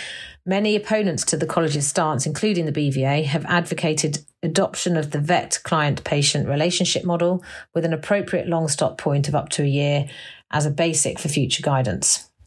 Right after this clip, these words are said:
But the papers claim that they would go beyond the terms of the current veterinary medicines regulations, though a review consultation is expected to be launched imminently. The college also suggested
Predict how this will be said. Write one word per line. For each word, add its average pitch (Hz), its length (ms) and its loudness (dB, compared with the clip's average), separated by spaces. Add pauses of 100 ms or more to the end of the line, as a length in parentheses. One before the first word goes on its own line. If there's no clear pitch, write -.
But - 80 -4
the 151 80 0
papers 190 380 0
claim 160 260 2
that 151 120 -4
they 151 180 2
would 151 180 0
go 156 180 2
beyond 170 360 2
the 160 40 0
terms 147 540 2 (460)
of 143 140 0
the 151 100 2
current 156 340 2
veterinary 147 300 2
medicines 143 400 2
regulations, 143 760 2 (340)
though 160 140 0
a 156 80 2
review 170 440 2
consultation 147 800 0
is 151 160 0
expected - 460 -2
to - 60 -8
be 147 100 0
launched 147 440 -2 (160)
imminently. 123 640 2 (760)
The 180 80 -6
college 208 420 0
also 220 460 0
suggested 143 760 0